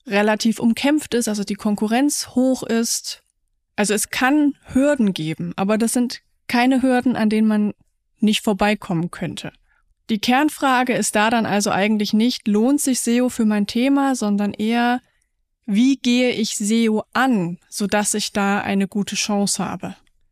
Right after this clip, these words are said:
Das ist eine reine Strategiefrage. Und ein Stück weit eben Frage von Zeit und Geduld, aber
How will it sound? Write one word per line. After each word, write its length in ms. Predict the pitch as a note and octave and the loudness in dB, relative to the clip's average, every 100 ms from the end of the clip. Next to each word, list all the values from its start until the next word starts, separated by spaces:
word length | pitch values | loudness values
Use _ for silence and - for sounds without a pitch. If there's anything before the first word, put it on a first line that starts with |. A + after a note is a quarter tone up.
| _ _ | _ _
Das 180 | G#3+ G#3 | -2 0
ist 140 | B3 | 2
eine 160 | A#3 G#3+ | 0 2
reine 360 | G#3+ B3 C4+ | 2 2 2
Strategiefrage. 1120 | B3+ - A#3+ A#3 A3 G3 F#3 - F3+ E3 - G3+ _ _ _ _ _ | 0 -2 -4 -4 -4 -4 -6 -8 -10 -10 -10 -14 _ _ _ _ _
Und 260 | A#3 A#3 A#3 | 0 2 2
ein 80 | |
Stück 300 | G#3+ - A3+ | 0 -2 -2
weit 220 | A3+ G#3+ - | 0 0 0
eben 400 | G3+ G3 G3 - - | 0 0 0 -4 -12
Frage 480 | - - G3 G3+ | -10 -2 0 0
von 480 | G3 - F#3+ F#3 F3+ - _ _ _ _ _ | -4 -4 -2 0 -2 -6 _ _ _ _ _
Zeit 360 | - - A3+ A#3+ | -6 0 2 2
und 160 | G#3 - | -2 -2
Geduld, 640 | F#3 G#3+ B3 C4+ - - _ _ | -2 0 2 0 -4 -14 _ _
aber 580 | G3 F#3+ F#3+ F3+ F#3 | -2 0 0 0 0